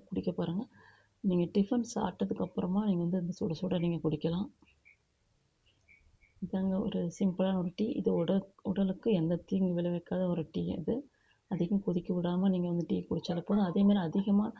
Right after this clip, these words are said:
பால் வந்து ரொம்ப திக்னஸா நீங்க வந்து இதுல சேர்க்காதீங்க டீயில. ஒரு மிதமான, அ, அளவுக்கு நீங்க டீ குடிங்க. ஏன்னா கிட்னிக்கு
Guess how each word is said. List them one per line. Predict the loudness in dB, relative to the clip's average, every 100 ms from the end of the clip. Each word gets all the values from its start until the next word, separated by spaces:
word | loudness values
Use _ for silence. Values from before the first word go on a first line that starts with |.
| -20 -20 _ -2
பால் | 4 4 4
வந்து | 2 2
ரொம்ப | 2 2 4 4
திக்னஸா | 2 -2 0 -2 0 0
நீங்க | 0 0
வந்து | -2 2 2
இதுல | 2 0
சேர்க்காதீங்க | -2 -2 -2 -2 -2 -2
டீயில. | -2 -2 -2 -6 _ -20 _ -6
ஒரு | -2 0
மிதமான, | 2 2 0 2 0 0 -8 _
அ, | -4 -2
அளவுக்கு | 0 -2 -2 0
நீங்க | 0 0
டீ | -2
குடிங்க. | -2 -2 0
ஏன்னா | -2
கிட்னிக்கு | -2 -4 2 2 2